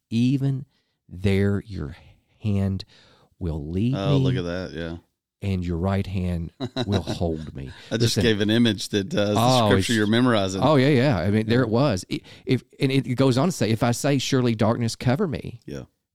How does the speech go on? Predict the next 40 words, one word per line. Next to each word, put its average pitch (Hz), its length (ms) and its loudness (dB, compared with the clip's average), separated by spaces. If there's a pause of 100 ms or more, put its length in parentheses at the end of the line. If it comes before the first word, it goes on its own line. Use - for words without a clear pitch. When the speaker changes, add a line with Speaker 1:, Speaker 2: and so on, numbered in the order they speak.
(120)
Speaker 1:
and 110 140 2
the 107 80 2
light 107 320 0
be 104 160 2
as 95 140 -2
night," 95 560 -4 (120)
Speaker 2:
Yeah. 87 220 -10 (140)
Speaker 1:
something - 300 -10
like - 180 -12
that. - 240 -12 (800)
"Even 143 460 2 (260)
darkness 113 680 0
is 98 260 -4
not 95 380 -4
dark 95 480 -2 (240)
to - 160 -8
you." 71 300 -10 (280)
Speaker 2:
Yeah, 82 340 -10
it's - 160 -14
Speaker 1:
Listen, 85 200 0
Speaker 2:
powerful. 80 280 -10 (140)
Speaker 1:
there's 110 380 0
no, 120 320 4
there's 117 320 -2
no 123 200 4
darkness 107 460 0
that - 180 -6
you 92 60 -4
can 90 120 -4
hide 80 200 -6
from 90 140 -12
God. - 300 -10 (320)
God 107 240 0
Speaker 2:
Yeah. - 60 -10
Speaker 1:
will 101 100 -6
find 101 360 -2
you 95 120 -4
and 85 100 -6
chase - 420 -4
you, 92 200 -4